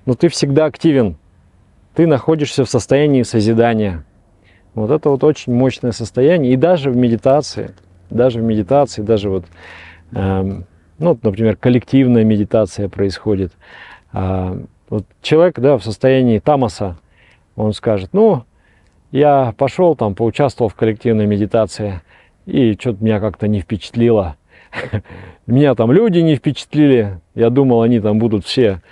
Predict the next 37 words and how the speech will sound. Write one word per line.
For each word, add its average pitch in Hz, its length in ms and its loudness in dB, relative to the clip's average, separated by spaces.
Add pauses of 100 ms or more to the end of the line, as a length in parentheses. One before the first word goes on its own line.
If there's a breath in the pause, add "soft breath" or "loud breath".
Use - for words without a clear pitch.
(160 soft breath)
какие-нибудь 104 540 0
генералиссимусы 113 1080 2
или 101 100 0
какие-нибудь 101 600 -2
гении, 139 480 2
да? 151 200 2 (400 loud breath)
А 160 140 -2
они 180 160 2
оказались 147 540 2
обычные 131 500 0
люди, 120 420 2 (320 soft breath)
и - 160 0
я 147 160 4
какой-то 123 420 -2
особой 120 420 0
энергии 143 420 0
не 131 160 2
ощутил, 123 520 -2
ничего 117 380 0
там 113 200 -2
такого 117 440 0
не 110 180 0
произошло», 110 760 -2 (100)
да? 123 340 -4
Это 139 400 0
значит, 120 380 -2
в - 40 -18
состоянии 123 420 0
тамаса 107 440 -2
человек 104 300 -6
пребывает, 104 400 -2
в - 40 -16
состоянии 117 640 -2
инертности, 131 760 -2
в - 60 -14
состоянии 120 420 0
невежества. 110 500 -2